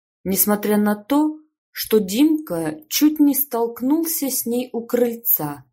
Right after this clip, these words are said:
Бабка звенела ключами, вынимая зачем-то старый пиджак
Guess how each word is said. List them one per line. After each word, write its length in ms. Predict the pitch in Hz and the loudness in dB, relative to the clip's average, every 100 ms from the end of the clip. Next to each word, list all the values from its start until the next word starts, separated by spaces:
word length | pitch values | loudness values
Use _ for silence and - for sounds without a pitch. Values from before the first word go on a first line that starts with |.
| _ _ _ _ _ _ _ _ _ - | _ _ _ _ _ _ _ _ _ -20
Бабка 460 | 156 220 254 - 175 | 0 2 2 0 -2
звенела 540 | 160 170 170 170 165 | -2 -4 -2 0 0
ключами, 920 | 165 156 156 - 226 294 302 302 302 - _ _ | 0 -2 -2 0 0 2 2 2 0 -6 _ _
вынимая 720 | 156 185 185 180 220 294 277 | -6 -2 -2 0 0 2 0
зачем-то 880 | 180 175 - 233 262 262 240 233 233 | -2 -4 0 0 0 -2 -2 -2 -2
старый 480 | - - 208 208 190 | -2 0 0 0 -4
пиджак 760 | - 170 151 151 226 269 - | -4 -4 -4 0 0 0 -6